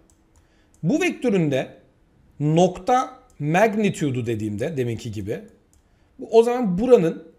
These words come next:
bu vektörün toplam uzunluğunu bulacağım. Tamam, D'nin distance'ını bulacağım. Böylece bu distance elliden fazlaysa bu balıtı yok et diyebilirim. Gelelim.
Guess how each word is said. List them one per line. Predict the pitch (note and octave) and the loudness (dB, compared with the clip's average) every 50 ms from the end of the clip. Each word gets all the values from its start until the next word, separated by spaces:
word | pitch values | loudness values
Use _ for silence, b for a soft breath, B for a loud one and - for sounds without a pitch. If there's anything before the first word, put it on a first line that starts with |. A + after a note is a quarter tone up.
| - E3+ | -8 -6
bu | G3 G#3 G3 E3 | -6 -2 0 0
vektörün | E3 D3+ - - D#3 D3+ D3+ G3+ C#4 - - - - _ - | 0 0 0 -2 -2 -2 -2 -2 -4 -8 -16 -20 -20 _ -8
toplam | - - D#3+ - - G3 G3 G#3+ A3+ - - - _ _ _ _ _ _ - | -4 -4 -4 -2 -2 -4 -4 -4 -4 -8 -16 -20 _ _ _ _ _ _ -4
uzunluğunu | E3+ D3 C#3 D3 C3+ B2 B2+ B2 A#2 G#2 | -2 -2 0 0 -2 -2 -2 -4 -6 -6
bulacağım. | G2 F#2+ E2 E2 - - - _ _ _ _ | -8 -12 -12 -14 -18 -20 -20 _ _ _ _
Tamam, | - A#3+ A#3 D3 A2+ | -14 -10 -8 -6 -4
D'nin | G#2 B2 A#2 A2+ A2 G#2 G2+ F#2+ F#2 | -2 -2 0 -2 -2 -6 -8 -8 -8
distance'ını | B2 C3+ - - - A2+ G2 - G2+ F#2+ F#2 | -8 -8 -8 -8 -10 -12 -12 -12 -14 -14 -16
bulacağım. | F2 E2+ D#2 - - _ b b b b b b b F#3 | -16 -16 -18 -20 -20 _ b b b b b b b -4
Böylece | B3 C4 A#3+ A#3 F#3+ F3 F3 E3 | -2 0 0 0 2 2 0 0
bu | A3 G#3+ F#3+ | 0 0 2
distance | B3 A#3 - - A#3+ G#3+ - - - | 0 0 0 -2 -2 -2 -2 -2 -2
elliden | E3+ F3+ F#3 F#3 G3 G3+ G#3+ G#3+ G3+ - | 0 0 0 0 0 -2 -2 -2 -2 -4
fazlaysa | - - G3 G3+ G3+ G#3 B3 B3 A3 - - - A#3+ C4 C4 - - - | -6 -6 -6 -6 -4 0 0 0 0 0 0 -4 -4 -6 -8 -12 -10 -6
bu | A3 F#3 | -4 -2
balıtı | F#3 F3 D#3 D3+ D3+ A#3 | -2 -2 -2 -2 -2 -2
yok | F#3+ E3+ F#3 F3+ F#3 | 0 0 0 0 -2
et | F#3+ F#3 F#3 - | -4 -6 -4 -4
diyebilirim. | E3+ D3+ C3 A2 G#2 G2+ F#2+ G#2+ C#3+ | -4 -4 -4 -4 -8 -12 -14 -16 -14
Gelelim. | - A3 A3 G3 D3+ C#3+ - - | -10 -8 -6 -4 -2 -2 -4 -4